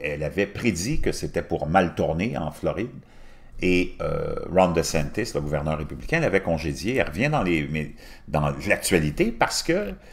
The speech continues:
c'est un désastre en Floride. Et une employée de la santé publique, celle qu'on voit, Rebecca Jones, je vous laisserai le lien dans la boîte de description pour écouter, euh, ce qu'elle a à dire,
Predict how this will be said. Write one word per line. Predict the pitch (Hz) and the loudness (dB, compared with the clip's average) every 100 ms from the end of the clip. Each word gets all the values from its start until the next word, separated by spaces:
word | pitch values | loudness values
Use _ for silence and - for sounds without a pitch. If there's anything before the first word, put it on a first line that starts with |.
| - | -16
c'est | - 120 | 0 4
un | 120 | 6
désastre | 107 139 131 170 175 - - | 6 6 4 0 -2 -10 -8
en | 78 | -8
Floride. | - 78 76 156 151 - - - 85 | -2 -2 0 -2 -4 -10 -16 -2 6
Et | |
une | 92 117 | 10 10
employée | 117 139 170 | 10 10 10
de | |
la | 123 | 10
santé | 123 107 107 | 8 4 4
publique, | 85 85 170 | 2 2 4
celle | 107 92 | 4 4
qu'on | 82 | 2
voit, | 73 117 | 4 4
Rebecca | 82 78 80 78 | 4 0 0 0
Jones, | 71 95 71 | 0 -2 -2
je | 71 | -4
vous | |
laisserai | 78 76 117 | -4 -2 -2
le | 101 | -2
lien | 71 101 | -2 -2
dans | 82 | -2
la | 73 | 0
boîte | 76 | -2
de | 71 | -2
description | 71 73 - 71 98 127 - - - - | -6 -8 -10 -10 -8 -8 -10 -18 -16 -6
pour | 73 | -4
écouter, | 73 - 90 85 - | 0 2 2 2 -2
euh, | - | -8
ce | - | -8
qu'elle | - 71 | -6 -2
a | 69 | -2
à | |
dire, | 67 104 147 | -2 -4 -4